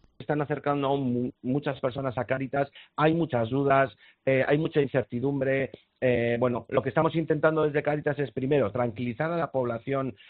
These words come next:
que va a entrar en esta regularización. Recordamos también que la presentación de expedientes, eh, va a ser hasta el treinta de junio, es decir, eh, el, las personas van a poder entrar igualmente en la regularización, presenten su expediente la semana que viene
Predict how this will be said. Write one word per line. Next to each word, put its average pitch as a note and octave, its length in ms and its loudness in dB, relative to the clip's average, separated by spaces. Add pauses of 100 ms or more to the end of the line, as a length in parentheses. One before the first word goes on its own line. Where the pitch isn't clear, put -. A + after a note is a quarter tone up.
(160)
que A#2+ 120 0
va A#2 120 0
a - 20 0
entrar B2 220 0
en B2+ 120 0
esta B2+ 200 -2
regularización. A2+ 840 -2 (260)
Recordamos B2+ 500 2
también C#3+ 380 -2
que B2+ 400 -2
la A#2 160 0
presentación A2+ 500 -4
de C#3 80 -2
expedientes, B2+ 720 -4 (300)
eh, B2 340 2
va B2 60 0
a - 60 -4
ser C#3+ 120 -2
hasta C3 160 -4
el A2 120 -4
treinta C#3+ 340 0
de G#2+ 80 -2
junio, A#2+ 500 -2 (200)
es A#2 100 -6
decir, B2 440 0
eh, A#2 680 2
el, A2 720 -6
las G#2+ 240 -4
personas C#3 320 -2
van D#3 160 2
a D#3+ 60 0
poder C3+ 240 -2
entrar B2+ 220 0
igualmente B2 420 0
en B2+ 60 0
la A#2+ 100 4
regularización, A2+ 960 -2
presenten B2+ 560 -2
su - 100 -8
expediente B2+ 600 -2
la A#2 100 -2
semana B2 300 -4
que A#2 100 -6
viene B2+ 360 -4